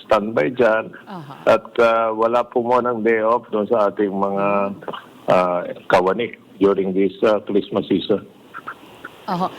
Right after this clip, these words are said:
Speaker 2: And then, pagka ganitong panahon din po, um, Sir Eric,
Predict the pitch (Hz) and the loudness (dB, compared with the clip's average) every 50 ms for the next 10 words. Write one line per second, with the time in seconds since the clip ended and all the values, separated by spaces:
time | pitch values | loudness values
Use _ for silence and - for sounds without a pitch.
0 | - - - 247 254 240 277 285 277 - 269 247 269 254 247 247 262 269 262 254 | -12 -8 -4 0 0 2 2 2 0 -2 0 2 0 0 0 -2 -4 -4 -4 -4
1 | 262 247 240 254 233 233 214 233 226 226 202 220 214 208 202 214 233 277 294 - | -6 -2 -2 -2 -2 -2 -4 -4 -4 -2 -2 -2 -2 -2 -4 -4 -4 -4 -4 -4
2 | - - 214 208 208 202 196 196 190 180 180 180 180 185 - - - - 220 214 | -4 -2 -2 0 0 0 0 0 -2 -2 -4 -8 -12 -14 -12 -8 -4 -2 -2 -2
3 | - - 190 190 190 240 277 269 | -2 -2 -2 -2 0 -2 -2 -4